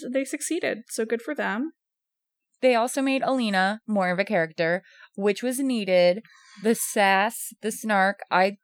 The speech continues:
Speaker 2: I loved it. It worked so well.
Speaker 1: Mm-hmm. Alina was incredible,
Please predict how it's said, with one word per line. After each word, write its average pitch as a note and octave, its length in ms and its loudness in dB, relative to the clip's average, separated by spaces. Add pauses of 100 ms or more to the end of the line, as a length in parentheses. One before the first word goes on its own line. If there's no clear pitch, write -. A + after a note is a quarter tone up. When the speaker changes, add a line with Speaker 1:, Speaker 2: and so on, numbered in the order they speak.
(140)
Speaker 2:
I F#3+ 100 6
loved F#3+ 340 6
it. D3 160 -2
It G3+ 180 0
worked E3 240 -2
so G3 300 2
well. A#2 340 -4 (580)
Speaker 1:
Mm-hmm. A#3 360 2 (200)
Alina A#3+ 420 4
was B3 160 2
incredible, G#3 560 0